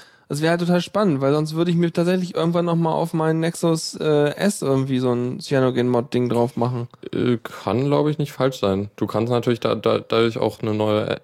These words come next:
Speaker 2: neuere Android-Version kriegen.
Speaker 1: Ja,
Speaker 2: Ist
Speaker 1: die
Speaker 2: halt die
Speaker 1: Frage
Speaker 2: Frage,
Speaker 1: ist halt,
Speaker 2: ob das
Speaker 1: also es,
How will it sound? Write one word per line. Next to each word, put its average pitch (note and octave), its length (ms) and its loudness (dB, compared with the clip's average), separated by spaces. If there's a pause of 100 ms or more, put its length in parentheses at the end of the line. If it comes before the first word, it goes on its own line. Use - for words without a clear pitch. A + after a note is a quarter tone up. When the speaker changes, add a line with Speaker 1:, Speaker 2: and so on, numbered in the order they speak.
Speaker 2:
neuere A2 400 2
Android-Version F#2+ 680 -2
kriegen. G#2 380 -6 (720)
Speaker 1:
Ja, C#3 140 0
Speaker 2:
Ist D3+ 80 2
Speaker 1:
die D3 60 2
Speaker 2:
halt D#3+ 120 2
die - 60 -2
Speaker 1:
Frage F3 140 2
Speaker 2:
Frage, G3+ 120 4
Speaker 1:
ist F#3+ 100 2
halt, F3+ 120 2
Speaker 2:
ob E3+ 60 0
das E3+ 100 0
Speaker 1:
also E3+ 100 4
es, - 220 -4